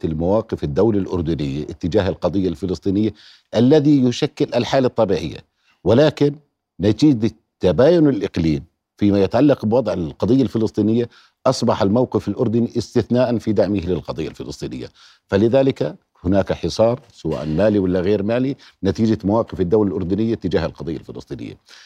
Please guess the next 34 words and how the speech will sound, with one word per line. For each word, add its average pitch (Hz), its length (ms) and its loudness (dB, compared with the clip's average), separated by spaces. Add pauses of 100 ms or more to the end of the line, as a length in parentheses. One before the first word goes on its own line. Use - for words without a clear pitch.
(120)
وهذا 139 560 2
يعني 90 240 0
الحديث 101 520 -2
العميق 95 520 0 (100)
والذي 71 760 -2
تحدث 92 460 -2
به 113 520 -2
قبل 87 180 -2
أيام 107 420 0 (420)
يعني 117 260 4
نابع 131 360 2
عن 113 280 -2
حرص - 440 -4
وعمق 98 420 0 (480)
كبير. 101 400 2 (580)
ولكن 120 540 2 (400)
يعني 98 280 2
أنا 135 140 2
إذا 127 140 0
بدي 117 240 0
أتحدث 127 500 -2
بمنظار 95 640 2
آخر، - 260 -10 (320)
لماذا 101 340 2
تحدث 82 460 -4
نتنياهو؟ 71 540 -6
لماذا 95 360 0
هذا 82 200 -2
التصعيد؟ 82 440 -8
هذا 143 180 -2
التصعيد 127 440 -4
ليس 127 240 0
من 107 340 -4
اليوم 120 240 -2